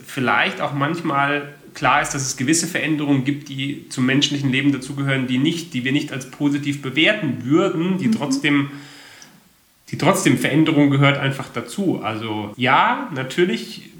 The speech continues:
Speaker 1: suchen Osteopathen oder generell suchen Menschen mich auf oder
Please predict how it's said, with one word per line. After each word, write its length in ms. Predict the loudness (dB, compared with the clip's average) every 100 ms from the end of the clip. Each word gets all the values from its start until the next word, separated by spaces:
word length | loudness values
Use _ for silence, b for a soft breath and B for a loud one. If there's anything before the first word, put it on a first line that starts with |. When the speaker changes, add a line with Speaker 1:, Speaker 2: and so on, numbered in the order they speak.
| -8
Speaker 1:
suchen 440 | 0 2 4 4
Osteopathen 680 | 2 0 -2 0 2 2 2
oder 140 | -2 -2
generell 400 | -2 -2 0 0
suchen 300 | 0 0 0
Menschen 320 | 0 0 0
mich 220 | 0 0
auf 280 | 0 2 0
oder 240 | -2 -4